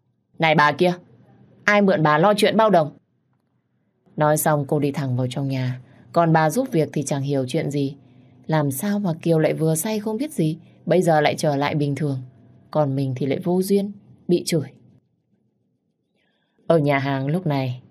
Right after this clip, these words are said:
Tâm An do uống quá nhiều, khiến cho cô say mèn. Trúc Thi cũng uống, nhưng vẫn còn tỉnh táo.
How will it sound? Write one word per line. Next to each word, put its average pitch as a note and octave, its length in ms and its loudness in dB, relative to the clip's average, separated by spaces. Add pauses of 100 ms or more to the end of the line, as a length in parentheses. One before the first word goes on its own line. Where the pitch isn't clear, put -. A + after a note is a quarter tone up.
Tâm D#3 180 2
An D3 160 0
do D3 160 0
uống D3+ 260 -4
quá D#3+ 220 -4
nhiều, C#3+ 260 -4 (480)
khiến D#3 260 0
cho E3 180 -2
cô D3+ 160 -2
say D3 260 -4
mèn. C3+ 260 -2 (460)
Trúc F#3 220 0
Thi D#3+ 240 2
cũng D#3 200 -4
uống, D3+ 380 -2 (360)
nhưng F#3+ 260 4
vẫn G#3+ 160 -2
còn D3 200 -2
tỉnh B2+ 220 -2
táo. C#3 340 -6